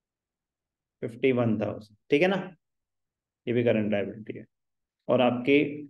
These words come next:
नॉन करंट liability, डेट, डेट होता है बोरोड funds। डेट क्या होता है? नॉन करंट लायबिलिटीज का दूसरा नाम। Capital को बोलते हैं owners funds।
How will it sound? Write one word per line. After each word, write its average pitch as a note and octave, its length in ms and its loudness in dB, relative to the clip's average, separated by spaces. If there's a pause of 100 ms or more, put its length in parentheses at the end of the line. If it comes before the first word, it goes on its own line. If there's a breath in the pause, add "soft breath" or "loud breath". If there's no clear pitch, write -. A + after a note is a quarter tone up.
नॉन C3 260 4
करंट C3 320 2
liability, A2+ 540 2 (120)
डेट, D#3+ 460 2
डेट D3 340 2
होता D3+ 200 4
है C#3 120 2
बोरोड C3+ 360 4
funds। G2+ 320 -8
डेट C#3 240 2
क्या D#3 120 6
होता D3+ 220 4
है? A3 220 -2 (1160)
नॉन D3 300 2
करंट D3+ 260 2
लायबिलिटीज B2+ 520 2
का C#3 100 -2
दूसरा A#2+ 320 -4
नाम। G#2+ 200 -4 (580)
Capital D3 400 2
को D#3 140 6
बोलते D3 320 6
हैं - 360 -2 (360)
owners D#3 480 6
funds। A2 440 -4